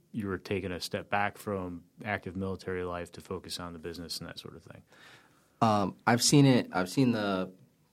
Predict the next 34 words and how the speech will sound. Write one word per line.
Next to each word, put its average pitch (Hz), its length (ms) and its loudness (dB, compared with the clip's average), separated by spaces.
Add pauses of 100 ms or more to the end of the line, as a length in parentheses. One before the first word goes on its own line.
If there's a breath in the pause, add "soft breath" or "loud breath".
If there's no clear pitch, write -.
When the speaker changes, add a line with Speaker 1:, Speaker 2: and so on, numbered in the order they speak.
Speaker 2:
kinda 120 180 2
like 101 200 0
the 92 300 4
little 156 200 8
bit 165 140 10
of 160 100 12
the 156 120 10
atmosphere 151 600 6 (120)
with - 100 -18
the 127 60 -2
National 113 320 2
Guard, 113 360 6 (140)
and 107 140 2
I, 98 200 4
I 92 60 8
like 101 280 6
it, 127 220 4
and 95 360 0 (440)
I 110 220 6
think 127 240 4
I 104 100 8
should, 98 400 2 (460)
um, 87 400 0 (340)
professionally 101 580 4
and 85 80 0
personally 90 680 -2 (100)
take - 180 -4
a - 40 -8
step - 260 0
back, 85 300 2
'cause 87 240 -4
it 127 80 -2
wouldn't 92 260 2
hurt 82 300 0